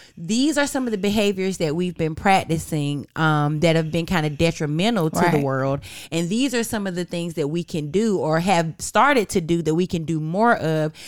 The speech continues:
Speaker 1: to kinda protect our planet
Speaker 2: Right.
Speaker 1: a little bit better. Um, and if you know anything about me and the kind of work that I do,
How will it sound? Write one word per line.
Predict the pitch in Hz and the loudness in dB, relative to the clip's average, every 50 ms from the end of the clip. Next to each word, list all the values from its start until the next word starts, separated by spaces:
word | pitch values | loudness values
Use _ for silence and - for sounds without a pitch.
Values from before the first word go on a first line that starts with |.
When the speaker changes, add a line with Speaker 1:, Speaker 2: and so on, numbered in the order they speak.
| - - | -14 -8
Speaker 1:
to | - 220 | -6 -6
kinda | - - 285 262 254 247 226 220 | -2 0 0 2 2 4 2 2
protect | - - - 180 - - - 254 226 208 - - | 2 -2 -4 -4 -4 -2 0 0 0 0 0 0
our | 165 170 170 | 0 0 0
planet | - - - 208 196 190 190 185 175 156 156 165 | 0 -2 -6 -4 -2 -2 -2 0 0 0 2 2
Speaker 2:
Right. | 190 185 175 - | 2 2 2 2
Speaker 1:
a | 175 | 0
little | 175 170 156 | 0 0 0
bit | 151 165 147 110 139 135 | 0 -2 -2 -4 -2 -2
better. | 147 147 143 131 127 117 135 - - - - - - | -2 -2 -2 -2 -4 -8 -8 -10 -14 -18 -20 -12 -6
Um, | - 180 180 180 175 165 165 | -2 0 0 2 0 0 -2
and | 131 160 180 | -2 -2 -2
if | 196 - | 0 0
you | 247 269 | 0 0
know | 269 247 | 0 0
anything | 208 190 208 214 202 214 202 202 | 0 0 -2 -4 -4 -4 -4 0
about | 180 180 170 151 160 | 2 2 2 2 2
me | 170 175 180 185 180 170 | 0 -2 -2 -2 -2 -2
and | 160 | -2
the | 160 | -4
kind | - 196 180 160 156 | -4 -4 -4 -2 -2
of | 151 | -2
work | 160 165 175 - - | -2 -2 -4 -4 -4
that | 165 160 | -2 0
I | 160 160 | 0 0
do, | 156 151 160 156 151 156 | 0 -2 -2 -2 -2 -4